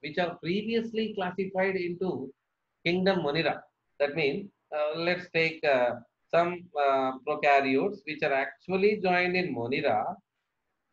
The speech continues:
which are actually joined in kingdom Monera,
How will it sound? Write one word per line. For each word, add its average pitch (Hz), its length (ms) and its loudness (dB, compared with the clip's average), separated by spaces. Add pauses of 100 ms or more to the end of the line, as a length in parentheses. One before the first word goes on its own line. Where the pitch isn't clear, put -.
which 117 180 -10
are 135 280 0
actually 165 560 -4
joined 160 400 -2
in 214 240 -2 (300)
kingdom 143 400 -2
Monera, 120 460 -2